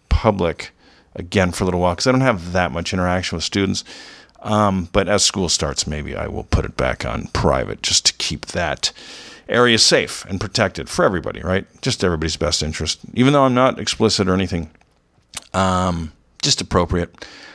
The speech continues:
All right. Um, have a follow, you know, have a follow. I'm not posting three times a day, but I am doing a couple a week. I mix it up, you know, I'm mixing it up on the Insta. The pictures are a nice visual.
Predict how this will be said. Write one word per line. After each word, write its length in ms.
All 80
right. 180
Um, 540
have 140
a 60
follow, 420
you 100
know, 120
have 160
a 40
follow. 600
I'm 80
not 160
posting 420
three 220
times 280
a 60
day, 380
but 120
I 40
am 160
doing 200
a 60
couple 300
a 40
week. 300
I 60
mix 280
it 80
up, 240
you 100
know, 280
I'm 120
mixing 300
it 60
up 180
on 140
the 80
Insta. 400
The 100
pictures 540
are 60
a 20
nice 260
visual. 560